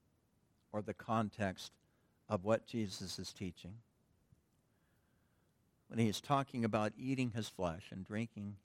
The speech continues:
his blood, obviously he's speaking spiritually.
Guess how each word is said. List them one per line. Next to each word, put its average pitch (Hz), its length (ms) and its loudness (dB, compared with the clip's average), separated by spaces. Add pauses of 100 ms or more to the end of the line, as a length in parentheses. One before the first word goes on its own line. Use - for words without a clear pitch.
his 117 180 -4
blood, 82 360 -8 (120)
obviously 113 680 -6
he's 98 120 -8
speaking 101 500 -10 (560)
spiritually. - 680 -12